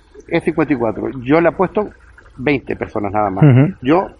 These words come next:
Speaker 1: incluso lo exagero, ahí lo tenemos el cartel, y, y yo, eh, los apartamentos están aireados, están al aire libre, la gente,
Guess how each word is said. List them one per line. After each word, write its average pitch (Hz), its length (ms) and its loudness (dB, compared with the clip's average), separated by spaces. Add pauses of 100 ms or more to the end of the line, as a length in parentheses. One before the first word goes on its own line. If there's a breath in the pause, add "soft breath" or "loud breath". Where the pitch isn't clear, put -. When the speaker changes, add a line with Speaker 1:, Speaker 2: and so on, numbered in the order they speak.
(200)
Speaker 1:
incluso 131 340 -2
lo 127 140 2
exagero, 123 500 0
ahí 127 120 0
lo 143 100 -2
tenemos 139 320 0
el 127 60 -8
cartel, 226 420 -2 (560 soft breath)
y, 135 400 -2
y 131 260 0
yo, 196 220 2 (880)
eh, 127 160 2
los 117 140 2
apartamentos 120 680 -2
están 120 280 -2
aireados, 147 520 2
están 123 160 -4
al 123 140 -2
aire 123 180 2
libre, 233 540 -2
la 131 160 0
gente, 131 340 -2